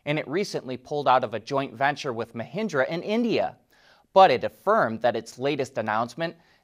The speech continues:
does not signal it will pull out of Europe, where its restructuring efforts are much further along. Ford will take a four point one billion dollar write-down charge for closing three assembly plants in Brazil.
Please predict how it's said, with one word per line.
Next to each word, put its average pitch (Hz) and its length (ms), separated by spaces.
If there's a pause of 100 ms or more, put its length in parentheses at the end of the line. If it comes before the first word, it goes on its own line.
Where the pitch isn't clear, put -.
does 262 200
not 240 240
signal 151 440
it 127 120
will 127 120
pull 156 280
out 123 160
of 104 140
Europe, 156 500 (120)
where 131 180
its 120 160
restructuring 139 680
efforts 143 420
are 123 80
much 117 240
further 123 380
along. 113 500 (520)
Ford 147 360
will 113 140
take 139 300
a 113 80
four 160 300
point 151 360
one 135 240
billion 139 400
dollar 127 320
write-down 117 560
charge 143 500 (160)
for 123 160
closing 156 640
three 214 400
assembly 143 480
plants 104 400
in 120 120
Brazil. 117 680